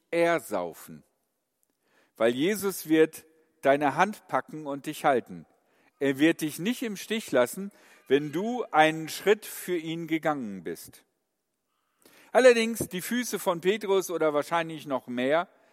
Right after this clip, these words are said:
sind nass. Und vielleicht sitzen da im Boot ein paar von den anderen, die sagen, <laughs> „Ja, der Petrus.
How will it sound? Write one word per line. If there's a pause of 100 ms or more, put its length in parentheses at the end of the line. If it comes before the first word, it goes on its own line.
(120)
sind
nass. (1700)
Und
vielleicht
sitzen
da
im
Boot
ein
paar
von
den
anderen,
die
sagen, (160)
<laughs>
„Ja,
der
Petrus.